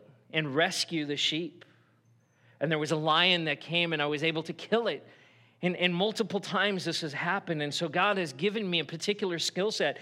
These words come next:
and gifting, just as he has with you. And I just tell you, this is a dangerous passage if we're not emotionally healthy.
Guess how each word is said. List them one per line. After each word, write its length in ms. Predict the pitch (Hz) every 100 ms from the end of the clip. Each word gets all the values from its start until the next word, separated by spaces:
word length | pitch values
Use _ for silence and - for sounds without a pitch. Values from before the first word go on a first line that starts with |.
| - -
and 260 | 170 160
gifting, 600 | 139 220 220 202 143 139 143 - _ -
just 240 | 180 -
as 120 | 170
he 120 | 147 156
has 400 | 160 156 143 - _ _ _ _
with 240 | 139 131 120
you. 340 | 143 147 117 143 - _ _ _ _ _ _ _ _ _ _ _ _ _ _ _ _ _ _ _ _ _ _ _ _ _ _ _ _ _ _ _ _ _ _ _ _ _ _ _ _ _ _ _ _ -
And 100 | 131
I 40 |
just 200 | 131 131
tell 160 | 151 143
you, 120 | 135
this 160 | 123
is 100 | 135
a 60 | 117
dangerous 440 | 107 127 123 117
passage 540 | - 139 131 123 123 113
if 160 | 113
we're 60 | 120
not 200 | 117 117
emotionally 520 | 110 113 110 113 107
healthy. 480 | 107 110 - 104